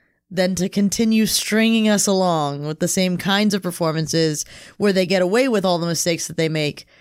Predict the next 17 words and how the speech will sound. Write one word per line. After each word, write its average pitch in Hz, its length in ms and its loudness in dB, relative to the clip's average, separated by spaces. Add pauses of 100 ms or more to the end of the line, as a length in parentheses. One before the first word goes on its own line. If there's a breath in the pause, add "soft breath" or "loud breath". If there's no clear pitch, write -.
(220 soft breath)
and 160 480 0
live 165 320 0
to 175 120 -2
fight 147 260 0
another 151 240 -2
day, 190 220 2
which 190 300 -2 (280 loud breath)
is 240 260 0
kind 339 240 0
of, 302 100 -2
I'm 277 160 2
li-, 285 140 -2
kinda, 294 180 2
like, 302 200 0
in 233 100 2
a 202 80 2
weird, 202 560 0